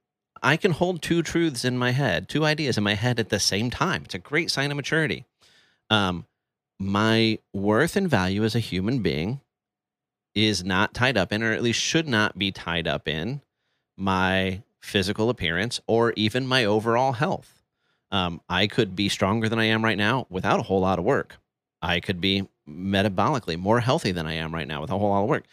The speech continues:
Does that diminish my value as a human being? Absolutely not. Is it also true to say,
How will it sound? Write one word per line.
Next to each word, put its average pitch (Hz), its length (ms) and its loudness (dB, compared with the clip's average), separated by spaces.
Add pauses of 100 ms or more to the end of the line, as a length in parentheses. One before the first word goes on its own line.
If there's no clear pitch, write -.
(280)
Does 113 120 0
that 135 200 2
diminish 139 460 2
my 151 160 4
value 101 420 2
as 87 120 0
a 82 60 -2
human 117 420 2
being? 90 320 -2 (560)
Absolutely 110 680 2
not. 90 280 -2 (400)
Is 135 240 4
it 147 180 2
also 160 360 4
true 196 260 2
to 147 100 2
say, 95 480 2